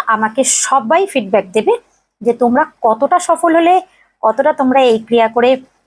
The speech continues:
লাভ হতে পারলে। দেখো, বেশি, আহ, এই কাজটা করার পর শত্রু নাশের জন্য আমার মনে হয় না তোমাদের কোনো জ্যোতিষীর কাছে গিয়ে রেমেডি নেওয়ার দরকার আছে,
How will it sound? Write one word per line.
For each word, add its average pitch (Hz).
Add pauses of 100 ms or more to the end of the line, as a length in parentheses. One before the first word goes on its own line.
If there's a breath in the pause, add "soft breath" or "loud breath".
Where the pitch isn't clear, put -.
(120)
লাভ 196
হতে 220
পারলে। 185 (440 soft breath)
দেখো, 214
বেশি, 302 (240 loud breath)
আহ, 214 (100)
এই 285
কাজটা 247
করার 247
পর 269
শত্রু 269
নাশের 240 (100)
জন্য 226 (340 soft breath)
আমার 233
মনে 233
হয় 285
না 330
তোমাদের 254 (500 soft breath)
কোনো 269
জ্যোতিষীর 254
কাছে 247
গিয়ে 277 (360 soft breath)
রেমেডি 233
নেওয়ার 247
দরকার 185
আছে, 180